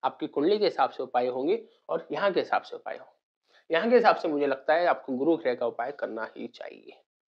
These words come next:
ठीक है। I hope आपको समझ में आया, आपके बारे में हमने बताया। तो एंड में एक लास्ट में एक बात कहूँगा कि दो हज़ार चौबीस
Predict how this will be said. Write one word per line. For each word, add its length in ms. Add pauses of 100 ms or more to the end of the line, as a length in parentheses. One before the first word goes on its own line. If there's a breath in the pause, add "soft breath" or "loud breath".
(440)
ठीक 120
है। 400
I 80
hope 440
आपको 440
समझ 280
में 120
आया, 320 (260 loud breath)
आपके 240
बारे 280
में 100
हमने 160
बताया। 380 (440)
तो 540 (240)
एंड 380
में 100
एक 160
लास्ट 240
में 80
एक 100
बात 180
कहूँगा 240 (380 soft breath)
कि 80
दो 300
हज़ार 320
चौबीस 380